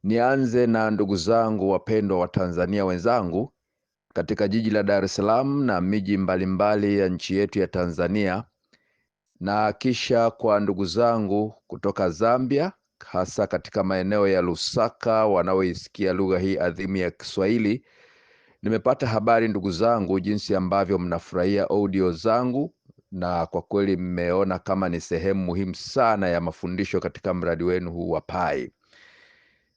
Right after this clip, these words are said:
Kisha kwa ajili ya rafiki zangu wapendwa, ndugu zangu ninaowapenda sana wa kutoka Kinshasa, Lubumbashi na miji mbalimbali ya kutoka D R C Congo.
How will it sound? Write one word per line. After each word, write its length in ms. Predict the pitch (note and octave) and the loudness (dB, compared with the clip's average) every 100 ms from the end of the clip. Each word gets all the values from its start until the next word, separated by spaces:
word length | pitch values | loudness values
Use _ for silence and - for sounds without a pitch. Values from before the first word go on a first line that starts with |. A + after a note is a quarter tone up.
| - | -2
Kisha 320 | C#3+ C#3 B2+ | 0 2 2
kwa 160 | - A2 | 2 2
ajili 240 | B2 B2 | 4 4
ya 120 | A2+ | 4
rafiki 300 | G2+ - G#2+ | 4 0 -4
zangu 400 | F2+ A2+ A2+ F#2+ | 0 2 2 2
wapendwa, 720 | F#2 - G2+ F2 D#2 - - - - | 0 2 0 0 -4 -8 -10 -20 -10
ndugu 240 | - F2 | -6 -4
zangu 460 | E2+ F#2+ A#2 A#2 G2+ | -2 2 2 2 0
ninaowapenda 800 | F#2+ G#2 G2 F2+ - G2+ F#2 F2+ | 0 2 2 2 0 0 0 -4
sana 720 | G2+ - A#2 F#2 D2 - - | -4 0 2 2 -2 -8 -10
wa 200 | - - | -8 -6
kutoka 420 | - E2+ G2+ G#2 F#2+ | -6 -4 -4 -2 -4
Kinshasa, 1080 | - F#2+ F2+ - - A#2 A2+ A2 A#2 A#2 | -4 -4 -4 -4 0 2 0 -2 0 0
Lubumbashi 960 | G2 F#2 D#2+ D#2+ E2 A#2 A#2 - A2+ A2 | 0 -2 -4 -4 2 2 2 -2 0 2
na 140 | G2+ | 0
miji 240 | F2+ G2+ G2 | -2 -2 -2
mbalimbali 720 | F2+ F2+ F#2+ F2+ A#2+ A2 G2+ | 0 0 0 2 2 2 0
ya 80 | F2+ | 0
kutoka 360 | F#2 F#2+ G2+ | -2 -4 -2
D 140 | F#2 F2+ | -2 0
R 160 | E2+ | 0
C 200 | F#2 A2 | -2 -6
Congo. 640 | - - G#2 E2+ D2 - - | -6 -2 0 0 -4 -8 -10